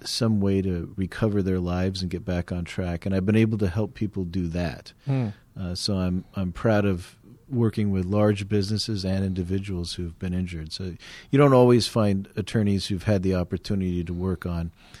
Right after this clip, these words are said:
Speaker 1: both sides of the aisle and see both perspectives, but luckily I've been able to do that in the fourteen years.
Speaker 2: And I would venture to guess that part of the success that you have as an attorney is because you have represented both sides.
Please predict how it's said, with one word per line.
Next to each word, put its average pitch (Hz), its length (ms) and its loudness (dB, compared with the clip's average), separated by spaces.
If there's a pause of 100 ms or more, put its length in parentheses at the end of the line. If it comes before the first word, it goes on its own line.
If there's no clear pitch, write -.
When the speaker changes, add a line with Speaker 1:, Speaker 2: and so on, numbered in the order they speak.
(280)
Speaker 1:
both 110 220 6
sides 98 360 2
of 90 60 0
the 90 100 4
aisle 87 320 0
and 90 140 0
see 95 160 -2
both 85 320 -2
perspectives, 87 720 -4
but 87 260 -6 (500)
luckily 107 400 4
I've 92 160 4
been 95 140 4
able 90 240 2
to 87 80 -2
do 95 180 0
that 87 220 0
in 85 60 -8
the 85 80 -4
fourteen 87 500 -6
years. 82 360 -8 (280)
Speaker 2:
And 180 140 2
I 185 100 0
would 170 460 2
venture 180 420 0
to 135 80 -2
guess 127 560 0
that 117 540 -2
part 147 280 2
of 139 100 2
the 117 100 -4
success 131 460 -2
that 127 140 -4
you 123 120 -6
have 214 420 -2
as 113 80 -2
an 113 80 0
attorney 110 480 -6 (420)
is 147 380 2
because 139 600 0
you 139 100 -2
have 147 360 2
represented 120 760 0
both 107 240 0
sides. - 640 -8